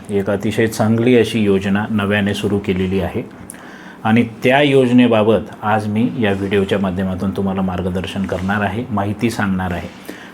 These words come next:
त्यामुळे मित्रांनो, आपला हा YouTube च्या चॅनलचा जो व्हिडिओ आहे, तर तो शेवटपर्यंत नक्की बघा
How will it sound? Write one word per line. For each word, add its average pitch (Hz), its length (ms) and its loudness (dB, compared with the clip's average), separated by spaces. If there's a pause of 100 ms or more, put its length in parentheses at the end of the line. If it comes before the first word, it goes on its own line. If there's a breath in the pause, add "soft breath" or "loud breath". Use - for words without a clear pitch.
(100)
त्यामुळे 143 340 6
मित्रांनो, 143 560 2
आपला 123 360 0
हा 117 140 2
YouTube 110 680 0
च्या 110 380 2 (160)
चॅनलचा 107 440 0
जो 104 200 2
व्हिडिओ 104 360 2
आहे, 95 220 2
तर 95 140 -4 (140)
तो 123 140 -2
शेवटपर्यंत 101 720 -2
नक्की 98 240 -6
बघा 113 240 -2